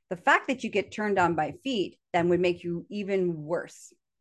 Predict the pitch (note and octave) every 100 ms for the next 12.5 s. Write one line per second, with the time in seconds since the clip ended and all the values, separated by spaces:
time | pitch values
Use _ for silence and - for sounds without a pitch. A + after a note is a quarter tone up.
0 | _ F3+ E3+ E3 D#3+ D#3 E3 D#3 D3+ E3
1 | E3+ D#3+ D#3+ D#3 C#3+ E3 D#3 D3+ D#3 E3
2 | F3+ E3+ D#3+ D#3 D#3 E3 D#3+ - - -
3 | D#3+ E3+ - - - _ _ _ - -
4 | _ - G3+ G#3 G3 F#3+ G3 F#3+ G#3 G#3
5 | G3+ G3 G#3+ G#3+ G3+ G3 F#3+ F#3 F3+ G3
6 | F#3 F3+ E3+ E3+ E3+ D#3+ E3+ F3+ D#3+ -
7 | A#3+ A3 - F#3+ F#3 F#3 F#3 F#3 F3+ F3
8 | E3+ E3+ - - E3+ E3+ D#3+ - D3 -
9 | _ _ _ _ _ - F3+ E3+ E3 D#3+
10 | D#3+ E3 D#3 D3+ - D3+ D3 - D#3 _
11 | _ _ _ - - _ F3+ F#3 F3+ F3+
12 | F3+ F3+ F3+ F3